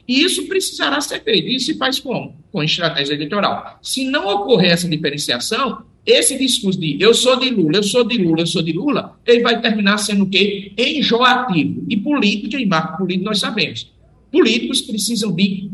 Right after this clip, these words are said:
posicionamentos claros para que isso sirva de atalho para a tomada de decisão do eleitor.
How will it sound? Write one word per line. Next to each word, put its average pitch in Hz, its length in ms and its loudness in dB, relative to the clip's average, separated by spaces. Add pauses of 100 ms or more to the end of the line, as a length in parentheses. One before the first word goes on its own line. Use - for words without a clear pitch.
(120)
posicionamentos 202 1040 2
claros 160 560 -2 (140)
para 196 180 0
que 214 220 -2
isso 269 180 -4
sirva 196 320 -2
de 180 160 2
atalho 170 480 -2
para 185 140 -6
a 185 40 -8
tomada 160 360 -2
de 151 40 -6
decisão 151 400 -4
do 143 120 -2
eleitor. 160 340 -4